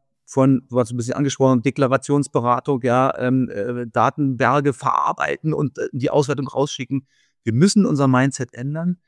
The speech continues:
Wir müssen weiter in die Beratung gehen. Wir müssen diese Produkte, diese technischen Möglichkeiten nutzen. Und das ist tatsächlich auch die Aufgabe des Fights. Da steht irgendwo auch im Skript drin, ne? Erarbeitung einer Digitalstrategie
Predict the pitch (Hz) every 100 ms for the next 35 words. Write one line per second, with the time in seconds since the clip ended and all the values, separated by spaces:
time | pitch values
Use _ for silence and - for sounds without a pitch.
0 | _ - 120 117 151 170 151 127 127 131
1 | 113 104 92 113 151 147 143 151 170 -
2 | _ _ 117 127 147 135 120 117 - 110
3 | 160 - 127 107 110 - 147 139 127 127
4 | 123 _ - 120 135 127 - 110 107 113
5 | 156 - 175 180 _ _ _ _ 135 113
6 | - _ - 139 175 - 147 143 135 131
7 | - 101 - 143 196 - 98 92 - -
8 | 104 - - 98 117 - 123 110 95 104
9 | 95 - 127 - 120 113 98 147 - -
10 | 110 95 113 143 139 139 - 120 113 120
11 | 123 131 151 160 - 104 - 87 - 78